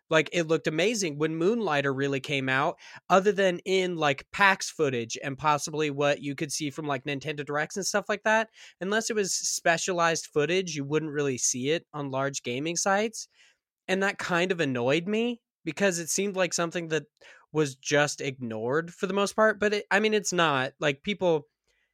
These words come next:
they have bandwidth, and they're, they, you have to worry about the amount of clicks that you can get on your site. So writing something about an indie game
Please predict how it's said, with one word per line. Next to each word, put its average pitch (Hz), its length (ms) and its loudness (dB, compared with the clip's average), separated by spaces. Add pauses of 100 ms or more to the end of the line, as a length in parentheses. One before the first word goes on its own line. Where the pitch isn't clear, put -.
they 185 120 4
have 196 200 2
bandwidth, 151 540 4
and 147 100 -2
they're, 151 380 4 (640)
they, 175 360 4
you 185 180 -2
have 208 140 0
to 214 100 2
worry 180 300 0
about 147 360 2
the 151 120 -2
amount 151 180 0
of 120 100 -12
clicks - 440 0
that 143 80 -6
you 135 120 -2
can 139 160 -8
get 135 140 -2
on 131 140 0
your 120 100 -6
site. 175 320 2
So - 160 2
writing 156 320 2
something 147 320 -2
about 135 160 2
an 127 100 -2
indie 190 300 -4
game 131 340 0